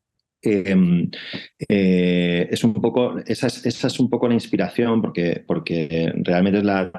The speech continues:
digamos, el, los programas más completos para dedicarte al mercado del arte que existen, entre comillas, en el mundo, ¿no? Digo completos porque al final, eh, eh, para irte a una firma como Sotheby's, Christie, Phillips, Bonham, en el mundo de las subastas, o, mm, cualquier galería internacional,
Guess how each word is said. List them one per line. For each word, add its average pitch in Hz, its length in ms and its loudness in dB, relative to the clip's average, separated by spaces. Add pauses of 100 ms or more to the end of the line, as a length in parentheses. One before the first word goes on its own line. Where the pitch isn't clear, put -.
digamos, 92 840 0
el, 95 260 0
los 87 240 -2
programas 101 580 2
más 95 140 -2
completos 98 480 0
para 85 140 -2
dedicarte 90 340 -2
al 92 40 2
mercado 92 260 0
del 90 80 2
arte 92 260 0 (640)
que 98 100 0
existen, 95 360 2
entre 90 120 4
comillas, 90 380 2
en 95 60 4
el 87 40 4
mundo, 104 260 4
¿no? 95 80 2
Digo 101 160 2
completos 104 520 0
porque 95 160 -2
al 87 80 -2
final, 92 400 0 (100)
eh, 90 220 -4
eh, 85 280 -2
para 87 280 -4
irte 87 180 -2
a - 240 -10 (100)
una 92 200 -2
firma 95 200 2
como 87 120 2
Sotheby's, 95 340 -2
Christie, 98 240 0
Phillips, 98 320 0
Bonham, 95 420 2 (140)
en 87 120 0
el 92 160 2
mundo 92 160 4
de 87 40 2
las - 60 -4
subastas, 104 560 -2
o, 85 360 -2
mm, 85 280 -2
cualquier 90 400 -2
galería 92 260 2
internacional, 92 560 0